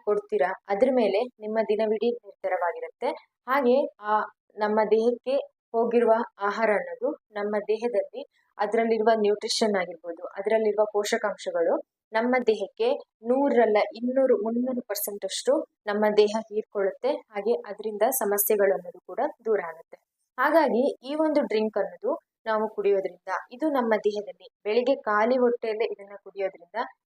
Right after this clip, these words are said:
ಇದು ನಮ್ಮ ದೇಹದಲ್ಲಿ ಸಂಗ್ರಹವಾಗಿರುವ ಬೊಜ್ಜನ್ನ, ಕೊಬ್ಬನ್ನ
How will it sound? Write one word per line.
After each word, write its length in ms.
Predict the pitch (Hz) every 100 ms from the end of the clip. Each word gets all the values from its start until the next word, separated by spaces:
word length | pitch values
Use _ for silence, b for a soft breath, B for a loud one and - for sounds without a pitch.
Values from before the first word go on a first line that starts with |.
| _
ಇದು 220 | 247 247 302
ನಮ್ಮ 260 | 262 233 220
ದೇಹದಲ್ಲಿ 480 | 214 220 220 208 208
ಸಂಗ್ರಹವಾಗಿರುವ 800 | 202 196 214 220 208 190 - 196
ಬೊಜ್ಜನ್ನ, 720 | - 202 - 214 190 175 170 _
ಕೊಬ್ಬನ್ನ 440 | 226 202 233 214